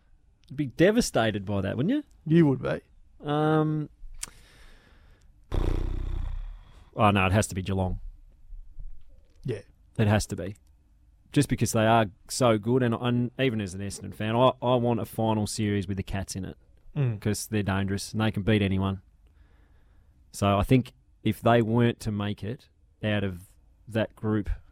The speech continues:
Speaker 1: who is it, Essendon, Giants, Adelaide, Richmond, Geelong, I think it would be Geelong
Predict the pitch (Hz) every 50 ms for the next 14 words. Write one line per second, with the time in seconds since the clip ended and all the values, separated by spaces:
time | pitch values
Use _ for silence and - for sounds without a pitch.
0 | - _ - 147 104 104 101 101 98 95 98 113 120 120 - 113 107 101 98 98
1 | 95 117 113 110 110 107 107 104 - - - - - _ - - 113 113 104 104
2 | 101 101 101 101 98 98 104 107 - - - 104 98 98 92 101 104 98 98 101
3 | 107 113 123 143 127 101 104 - 107 101 110 104 95 101 104 92 - 101 101 -
4 | 101 98 98 98 98 95